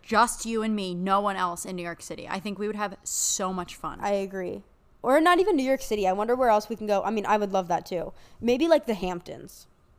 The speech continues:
Speaker 2: Maybe do a couple days in
Speaker 1: I
Speaker 2: New York
Speaker 1: don't
Speaker 2: City.
Speaker 1: think
Speaker 2: And then, really? I don't know.
Speaker 1: Maybe.
Speaker 2: <laughs>
Speaker 1: I don't, I just feel like the city would be so fun. Like, with, if we had, like, just no plans and we were just, like, bopping around the city, I think it would be so much fun.
Speaker 2: Yes, it would be.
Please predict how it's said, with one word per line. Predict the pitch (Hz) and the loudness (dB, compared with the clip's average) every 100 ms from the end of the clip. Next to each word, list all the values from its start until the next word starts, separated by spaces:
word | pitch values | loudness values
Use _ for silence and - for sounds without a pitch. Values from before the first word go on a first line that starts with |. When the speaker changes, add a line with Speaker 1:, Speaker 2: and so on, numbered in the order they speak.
| _ _ - | _ _ -4
Speaker 2:
Maybe | 233 240 | 0 0
do | 226 254 | 2 4
a | 214 | 4
couple | 226 214 | 4 0
days | 220 226 226 | 2 2 4
in | 226 | 2
Speaker 1:
I | |
Speaker 2:
New | |
York | 220 247 | 2 0
Speaker 1:
don't | 233 | 0
Speaker 2:
City. | 202 | 0
Speaker 1:
think | 214 240 - - - - | 0 -2 -10 -16 -20 -8
Speaker 2:
And | 226 | -2
then, | 208 202 | -2 -2
really? | 196 226 339 349 | -2 -2 -2 -4
I | - | -6
don't | 247 | -6
know. | 220 123 226 - _ _ _ _ _ | -6 -8 -12 -16 _ _ _ _ _
Speaker 1:
Maybe. | 214 233 185 160 185 | -4 -2 -4 -6 -8
Speaker 2:
<laughs> | - 359 339 - 262 | 4 4 4 -4 -8
Speaker 1:
I | 254 | -6
don't, | 254 | -2
I | 214 | -2
just | 220 - | -4 -6
feel | 247 | -4
like | 240 - | -4 -2
the | 233 | -2
city | - 233 233 | 0 0 -2
would | 214 | -4
be | 214 | -6
so | - 208 | -4 -4
fun. | 208 185 | -4 -8
Like, | 180 | -8
with, | 196 196 | -10 -10
if | 196 | -8
we | 226 | -2
had, | 240 233 | -2 -2
like, | 226 214 | -2 -2
just | 214 202 | -2 -4
no | 190 196 | -2 -2
plans | - 180 175 202 | -2 -6 -6 -6
and | 196 | -6
we | 185 | -8
were | 190 | -8
just, | 185 185 | -8 -10
like, | 170 160 | -10 0
bopping | 196 170 190 | 2 2 -4
around | 185 190 | -4 -4
the | 185 | -6
city, | - 190 208 240 - - - | -8 -6 -6 -6 -14 -20 -10
I | |
think | 208 | -8
it | 190 | -8
would | - | -10
be | |
so | - - | -8 -8
much | 127 - | -10 -14
fun. | - - 196 - - - _ _ _ - - | -16 -16 -16 -18 -20 -20 _ _ _ -20 -10
Speaker 2:
Yes, | 214 185 - - - _ _ _ _ | -6 -4 -6 -20 -20 _ _ _ _
it | 208 | -10
would | 190 - | -10 -10
be. | - | -12